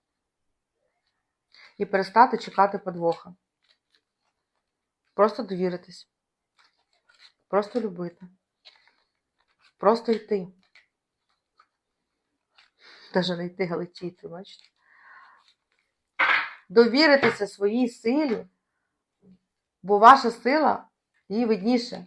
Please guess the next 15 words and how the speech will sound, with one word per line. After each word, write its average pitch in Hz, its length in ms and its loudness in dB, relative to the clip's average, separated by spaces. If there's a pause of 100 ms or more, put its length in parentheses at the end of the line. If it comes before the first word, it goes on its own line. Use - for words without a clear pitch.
(140)
куди 202 320 0
вам 247 180 6
рухатися, 190 680 -6 (840)
як 226 220 10
вам 240 120 2
себе 196 260 -4
вести. 180 500 -4 (1500)
Це 240 120 -2
інтуїтивно 240 760 0
має 170 240 -8
бути, 165 200 -18 (120)
тут 196 80 -4
інтуїція 220 460 -4
має 175 200 -6
прокачуватися. - 1000 -10